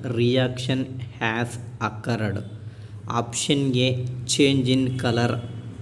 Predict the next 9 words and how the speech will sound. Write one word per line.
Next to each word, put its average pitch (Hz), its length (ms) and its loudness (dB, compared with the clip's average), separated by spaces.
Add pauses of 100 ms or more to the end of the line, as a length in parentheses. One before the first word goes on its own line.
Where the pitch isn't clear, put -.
Option 131 640 0
B, 127 180 4 (420)
evolution 123 600 4
of 123 320 0
gas. 113 460 2 (600)
Option 120 460 2
C, 131 300 2 (240)
formation 131 680 2
of 123 160 2